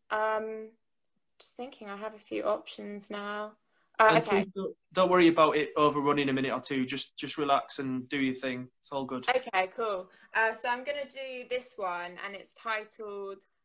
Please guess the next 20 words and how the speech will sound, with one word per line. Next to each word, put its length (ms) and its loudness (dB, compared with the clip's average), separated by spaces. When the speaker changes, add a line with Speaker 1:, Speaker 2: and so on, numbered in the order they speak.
Speaker 1:
Happiness 640 -6
is 240 -12
Free 220 -4
Wi-Fi. 960 -6
Speaker 2:
<laughs> 60 -20
Speaker 1:
Um, 520 -2
I 100 -14
haven't 240 -8
performed 500 -12
it, 220 -10
uh, 320 -8
I, 120 -6
since 760 -8
I 60 -4
performed 400 -2
it 140 4
in, 360 -6
in 240 -4
March, 640 0
um, 480 -8